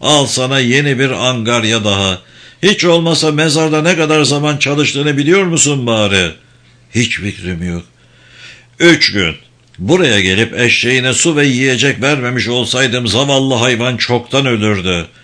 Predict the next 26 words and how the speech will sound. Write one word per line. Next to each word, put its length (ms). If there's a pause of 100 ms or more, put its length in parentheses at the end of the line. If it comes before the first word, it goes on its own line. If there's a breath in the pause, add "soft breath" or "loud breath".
(340 loud breath)
Bazen 560
bağışlanamaz 800
ölçüde 380
aldırmaz 720
davranıyorsun." 920 (1040 soft breath)
"Bu 160
sıcakta 640
buraya 340 (540)
kadar 440
bunun 200
için 280
mi 100
geldiniz?" 680 (880 loud breath)
"İnsan 500
benim 280
yaşıma 400
geldiğinde 560
sıcaktan 600
hoşlanır 480
oluyor. 480 (420 loud breath)
Üstelik 500
zanaatkarlardan 1200
biri 240
Krallar 500
Vadisi'nde 680
çalışırken 800